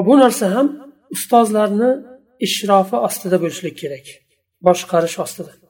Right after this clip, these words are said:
Va bu tadrib ma'qul bo'lgan bir muddatga cho'zilishi ham kerak.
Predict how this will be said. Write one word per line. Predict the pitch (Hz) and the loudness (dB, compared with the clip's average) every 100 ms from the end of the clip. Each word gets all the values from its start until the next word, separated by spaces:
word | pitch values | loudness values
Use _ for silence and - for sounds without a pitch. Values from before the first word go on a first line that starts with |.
| _ | _
Va | 185 233 277 254 262 _ - | 4 6 4 -2 -16 _ 0
bu | 240 | 0
tadrib | 247 214 196 226 254 - - - _ - 165 | 2 0 2 0 -2 -8 -20 -20 _ -6 4
ma'qul | 185 190 180 247 247 180 | 4 4 0 0 0 0
bo'lgan | 202 202 208 190 | -2 0 -2 -2
bir | 185 | 0
muddatga | 175 180 180 170 _ 170 _ _ - 226 | -2 -2 -2 -4 _ -20 _ _ -4 -4
cho'zilishi | 202 175 175 175 196 180 | 0 0 0 -2 -2 2
ham | 190 - | 2 0
kerak. | 143 135 | -6 -8